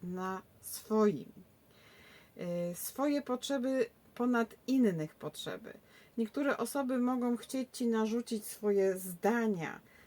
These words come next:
swoje racje i będziesz zmuszony,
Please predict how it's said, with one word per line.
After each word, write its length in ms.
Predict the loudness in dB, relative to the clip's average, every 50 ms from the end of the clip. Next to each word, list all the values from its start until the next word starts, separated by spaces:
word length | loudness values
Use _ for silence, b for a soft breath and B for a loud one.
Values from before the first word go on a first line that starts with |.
| B B
swoje 600 | -14 -12 -12 -8 -4 0 0 2 2 2 2 2
racje 560 | 2 4 4 4 4 2 0 -4 -4 -4 -4
i 200 | -4 -4 -4 -4
będziesz 400 | -2 0 2 2 2 2 2 0
zmuszony, 1000 | 0 2 4 6 6 6 6 4 2 -2 0 2 2 4 4 2 2 0 0 -2